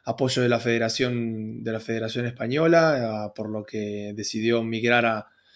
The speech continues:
nuevamente a Australia, que los padres vivían en, se conocieron en Australia, vivieron en Australia mucho tiempo. La Federación Australiana se hizo cargo de los, de los gastos de entrenamiento y de alojamiento, y ahí se empezó a desarrollar su tenis. Luego volvió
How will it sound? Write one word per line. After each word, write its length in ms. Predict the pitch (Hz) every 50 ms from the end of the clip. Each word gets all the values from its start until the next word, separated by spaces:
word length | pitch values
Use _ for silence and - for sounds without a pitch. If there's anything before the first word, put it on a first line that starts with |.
| - _ _
nuevamente 540 | _ 127 143 147 139 135 135 139 135 127 131
a 40 | 127
Australia, 440 | 127 - - 156 160 156 156 151 127
que 60 | 127
los 180 | 123 120 117 -
padres 300 | - 131 127 127 123 120
vivían 360 | 117 120 123 123 120 117 117
en, 280 | 117 113 113 113 127 _ _ _ _ _ _
se 180 | _ - - 117
conocieron 400 | 131 123 120 123 135 131 131 127
en 60 | 123
Australia, 340 | 120 123 123 139 139 135 127
vivieron 380 | 120 120 120 123 120 117 117
en 80 | 113 117
Australia 340 | 117 - - 123 120 120 117
mucho 220 | 120 117 - 120
tiempo. 280 | 120 147 165 175 160 175
La 120 | 139 120
Federación 540 | 113 120 113 117 113 - - 131 127 127 127 _ _ _ _ _ _ _ _ _ _ _ _ _ _ _ _ _ _ _ _ _ _ _
Australiana 460 | - 135 131 - 151 143 147 147 147
se 100 | 127 143
hizo 160 | 135 127 135
cargo 340 | - - 139 139 139 131 131
de 100 | 127 123
los, 560 | 123 123 120 120 117 117 117 113 113 113 127
de 100 | 127 135
los 160 | 131 131 127 127
gastos 320 | 139 139 139 - 135 120
de 60 | 123
entrenamiento 760 | 120 117 - 120 120 120 131 160 175 180 175 170 147 - 147
y 40 | 131
de 60 | 127
alojamiento, 800 | 120 120 117 - - 127 135 151 160 165 165 165 160 160 147 135
y 120 | 127 123 117
ahí 160 | 113 120 123
se 120 | 120 123
empezó 420 | 120 120 123 117 107 123 117 - 117
a 20 |
desarrollar 480 | 117 113 - 117 - 113 110 - 117 117
su 140 | - - _
tenis. 460 | - 175 185 196 202 196 - - - -
Luego 280 | 113 120 127 123 117
volvió 540 | 117 113 113 117 117 127 135 139 135 131 131